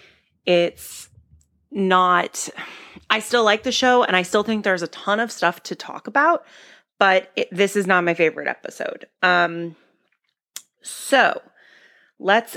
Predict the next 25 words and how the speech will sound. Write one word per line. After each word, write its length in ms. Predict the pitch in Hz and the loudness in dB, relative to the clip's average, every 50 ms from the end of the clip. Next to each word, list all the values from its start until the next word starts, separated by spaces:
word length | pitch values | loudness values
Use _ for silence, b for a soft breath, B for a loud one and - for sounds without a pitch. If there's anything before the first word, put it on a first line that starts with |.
| - - _ | -18 -10 _
get 340 | - 190 185 180 180 - _ | 2 4 4 4 2 -2 _
into 460 | - 170 156 156 151 151 - - - | -8 -6 -4 -4 -4 -6 -6 -8 -8
it. 200 | - - - - _ _ _ _ _ _ _ _ _ _ _ _ _ _ _ _ _ _ _ B B B B B B B B B B | -8 -8 -10 -12 _ _ _ _ _ _ _ _ _ _ _ _ _ _ _ _ _ _ _ B B B B B B B B B B
So 180 | - - 277 | -6 -2 0
this, 260 | 269 277 277 269 269 - | 2 4 2 2 0 -8
so 200 | - - 269 254 | -2 2 2 2
Be 200 | 247 208 262 262 | 4 2 2 2
a 40 | 277 | 2
Pal 360 | 269 247 240 233 233 233 226 | 0 2 0 2 2 2 2
was 380 | 214 202 180 175 175 170 160 - | 4 4 4 4 4 2 0 -2
written 460 | - - 160 170 - - 185 185 180 | -8 -2 -2 -2 0 0 0 0 2
by 260 | 170 165 156 165 175 | 4 4 4 6 6
our 200 | 170 160 160 165 | 4 4 4 2
friends 460 | 165 - - 170 165 170 180 175 - - | 2 0 0 2 2 2 0 -2 -4 -2
Jess, 260 | - 127 151 - - | 0 0 0 0 0
Madeline, 460 | 170 165 165 160 165 175 185 185 196 | 2 2 2 2 2 0 0 0 0
and 140 | 196 196 185 | -2 -2 0
Bob, 400 | 190 180 170 165 175 175 175 180 | 0 2 2 2 0 0 -4 -6
directed 440 | - 143 117 131 127 - - 185 185 | -8 -4 -4 -4 -4 -4 -6 -6 -2
by 200 | - 196 196 196 | 0 0 0 0
Mark. 520 | 190 180 165 165 160 160 156 - - _ | 0 0 2 4 4 2 0 -2 -10 _
The 80 | - 143 | -10 -4
gang's 400 | - 143 139 151 160 170 170 165 | -2 -2 -2 0 -2 -2 -2 0
all 200 | 160 156 165 170 | 0 2 0 0
here. 420 | 170 - 156 143 143 190 311 - | -2 -2 -4 -2 -2 -2 -4 -6